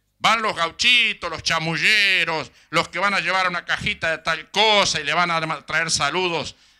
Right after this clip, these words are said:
de una gobernadora si hace falta. Van a, van a, van a aparecer todas las caras. Pero cuando hay que poner en serio,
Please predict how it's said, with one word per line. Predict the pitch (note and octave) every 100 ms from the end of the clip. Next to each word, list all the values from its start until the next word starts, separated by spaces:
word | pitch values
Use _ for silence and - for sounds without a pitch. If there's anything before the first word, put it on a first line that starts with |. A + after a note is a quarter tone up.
| _
de | B2
una | E3+ D#3+
gobernadora | C#3+ C#3 C#3+ D3 F#3 F3 D3+
si | D3+
hace | C#3 C#3
falta. | A#3 A3+ G#3 F3+ - E3
Van | A#3 A#3
a, | G#3
van | B3+ B3+
a, | A3+ - _ _
van | G#3 A#3+
a |
aparecer | G#3+ G3 G3 F#3+ A3+
todas | - C4 A#3+
las | G3
caras. | - C#3+ A2+ F#2+ - - _ _ _ _ _ _ _ _ _
Pero | C#3 D#3+ D#3
cuando | E3+ D#3+
hay | G3
que | - F#3+
poner | - D#3+ F#3+ F#3+
en | E3
serio, | - G#3 G#3+ F#3 C3